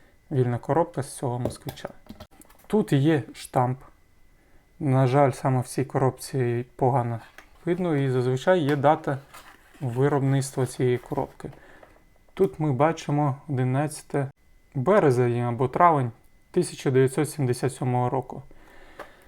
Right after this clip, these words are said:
Це сімдесяті роки. Тоді коробки частіше викидалися, потім вже люди,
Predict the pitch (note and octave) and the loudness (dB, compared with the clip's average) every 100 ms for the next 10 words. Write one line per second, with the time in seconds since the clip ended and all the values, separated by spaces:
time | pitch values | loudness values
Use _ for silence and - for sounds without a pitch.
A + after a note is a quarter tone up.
0 | - - F3+ - D#3+ D3 C#3 F3+ E3 D#3 | -10 -4 -4 -2 -2 0 4 4 6 4
1 | D#3+ - A3+ - - - - - - - | 4 2 0 -2 -18 -20 -20 -20 -20 -20
2 | - - - - - - - C#3+ D#3+ C#3+ | -20 -20 -20 -20 -20 -6 2 2 2 2
3 | D#3 D#3 C#3+ - C#3 B2 - - - _ | 8 8 6 4 2 2 -2 -20 -20 _
4 | - - C#3 - C3+ - B2+ B2+ C#3+ G#3 | -4 -2 0 0 0 0 0 4 6 6
5 | G#3 - F3+ D#3+ - - - _ _ _ | 6 2 0 0 -4 -20 -20 _ _ _
6 | - - - C#3+ C#3 C#3 B2+ A#2 B2+ B2+ | -20 -8 2 4 4 0 2 2 4 4
7 | B2 A#2+ A#2+ B2+ A#2 B2 B2+ - | 4 0 0 0 0 0 0 -2